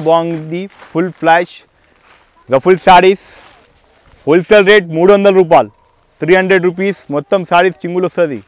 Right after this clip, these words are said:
చూడండి, Fails, ఇది blouse. ఇందులో colours కూడా ఉంటది, ఇట్లా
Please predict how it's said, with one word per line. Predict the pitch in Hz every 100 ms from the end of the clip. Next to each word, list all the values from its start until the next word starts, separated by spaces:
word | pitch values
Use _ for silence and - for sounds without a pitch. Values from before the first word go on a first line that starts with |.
| _ _
చూడండి, | 147 165 147 98 _ _ _ _ _ _
Fails, | 165 190 - - - _ - 139
ఇది | 175 151
blouse. | 165 131 - - _ _ _ _ _ _ -
ఇందులో | 160 180 202 180 _ _ _
colours | 156 202 165
కూడా | 190 196 190
ఉంటది, | 185 160 113 _ _ _ _ _ _ _ _ 143
ఇట్లా | 185